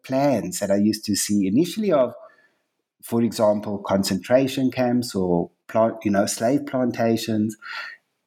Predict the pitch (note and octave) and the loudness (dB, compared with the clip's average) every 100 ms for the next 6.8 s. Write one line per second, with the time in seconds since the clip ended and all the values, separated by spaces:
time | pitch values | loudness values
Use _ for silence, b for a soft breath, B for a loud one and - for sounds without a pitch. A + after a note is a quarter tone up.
0 | _ A2 A2 A#2 - - _ _ - C#3 | _ 2 2 0 -6 -20 _ _ 0 2
1 | C#3+ F#3 F3 D#3+ D#3 D3 - - - C3+ | 2 0 0 2 2 0 -6 -6 2 4
2 | C#3 C3+ - B2 B2+ C3 D3+ D3 D#3 C#3+ | 4 2 -2 0 0 2 4 4 4 4
3 | A#2+ D#3+ F3+ C3+ G#2 B2+ B2+ C3+ D3 - | 4 2 0 0 -2 0 4 4 2 2
4 | G#3 A3+ G#3 D3+ D#3 D#3+ C3+ - D3 C#3+ | 2 4 2 4 4 2 2 2 4 4
5 | G#2 F2+ F2 - B B B B B B | 4 0 -6 -20 B B B B B B
6 | _ _ - G#2+ A2 G#2+ A2 - | _ _ 0 4 4 4 -2 -10